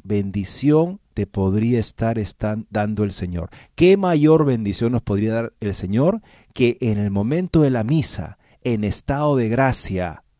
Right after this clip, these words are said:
que en ese momento el Señor permitiera que dejáramos este mundo?" Amigos, una iglesia que habla así no es solamente cantidad,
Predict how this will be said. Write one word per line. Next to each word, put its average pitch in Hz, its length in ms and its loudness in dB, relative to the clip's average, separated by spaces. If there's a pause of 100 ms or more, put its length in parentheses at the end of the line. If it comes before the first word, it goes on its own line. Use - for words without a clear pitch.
(280)
que 98 120 -2
en 98 80 0
ese 117 200 0
momento 113 420 2
el 110 40 0
Señor 104 280 -2
permitiera 110 580 -2
que 95 100 -4
dejáramos 98 520 -6
este 98 220 -8
mundo?" 87 400 -8 (500)
Amigos, 101 540 2
una 175 220 6
iglesia 123 480 2
que 107 160 -2
habla 104 240 2
así 90 420 -6 (560)
no 143 300 4
es 135 80 4
solamente 104 680 2
cantidad, 87 720 -6